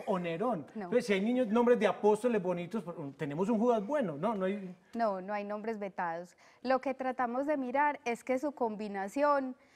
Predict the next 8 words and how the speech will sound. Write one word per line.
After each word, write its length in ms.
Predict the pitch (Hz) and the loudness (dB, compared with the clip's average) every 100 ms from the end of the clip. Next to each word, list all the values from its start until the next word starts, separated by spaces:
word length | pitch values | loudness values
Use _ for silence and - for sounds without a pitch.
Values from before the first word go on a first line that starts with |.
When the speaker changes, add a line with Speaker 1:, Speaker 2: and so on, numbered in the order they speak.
| _ | _
Speaker 2:
o 100 | 233 | -2
sea, 340 | 254 214 185 - _ _ | 2 2 0 -8 _ _
el 300 | 254 247 247 | -4 -2 0
conjunto 480 | 262 247 254 240 285 | 0 2 0 0 2
de 240 | 277 269 - | 4 2 0
nombres 480 | 233 233 220 226 - | -2 0 0 -2 -2
completos, 580 | 247 220 233 226 240 | -6 -2 -2 0 0
apellidos, 760 | 240 233 214 208 277 277 262 - | 0 0 -2 -4 0 0 0 -6